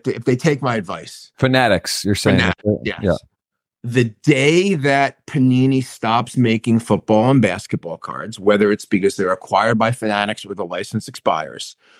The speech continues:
Speaker 1: whenever that day is, Fanatics should make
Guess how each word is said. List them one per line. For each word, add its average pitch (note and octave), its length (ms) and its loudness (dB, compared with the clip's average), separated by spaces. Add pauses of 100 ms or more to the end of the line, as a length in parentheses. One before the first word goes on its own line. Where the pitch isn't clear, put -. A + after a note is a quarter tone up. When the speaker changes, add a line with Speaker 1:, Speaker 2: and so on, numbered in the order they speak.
(140)
Speaker 1:
whenever A2 440 2
that D3+ 240 2
day C3 260 4
is, F2+ 460 -6 (580)
Fanatics B2 1040 0 (440)
should B2 680 2
make G#2+ 440 2